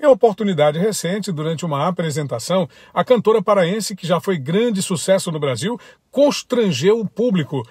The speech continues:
ao fazer um discurso político e pregando a total condenação de patriotas e conservadores presos durante os atos de oito de janeiro de dois mil e vinte e três em Brasília. Juristas renomados entendem que houve ali uma baderna,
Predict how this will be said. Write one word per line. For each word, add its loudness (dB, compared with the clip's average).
ao 4
fazer 0
um 0
discurso -4
político 0
e -6
pregando -2
a -2
total 2
condenação -2
de -2
patriotas 0
e -6
conservadores -2
presos 2
durante 2
os 0
atos 0
de -2
oito 0
de -4
janeiro 0
de -6
dois -4
mil -6
e -4
vinte -6
e -4
três -6
em -2
Brasília. -4
Juristas -2
renomados 0
entendem -2
que -6
houve 2
ali 0
uma -4
baderna, 2